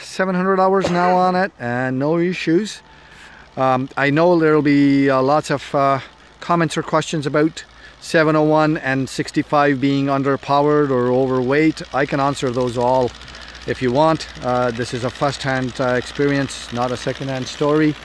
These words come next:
Um, but anyways,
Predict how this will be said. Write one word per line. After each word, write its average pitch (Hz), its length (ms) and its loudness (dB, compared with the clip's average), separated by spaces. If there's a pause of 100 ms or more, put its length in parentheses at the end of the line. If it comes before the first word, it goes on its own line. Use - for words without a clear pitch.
(720)
Um, 110 300 -4 (1120)
but 104 120 -12
anyways, 160 520 2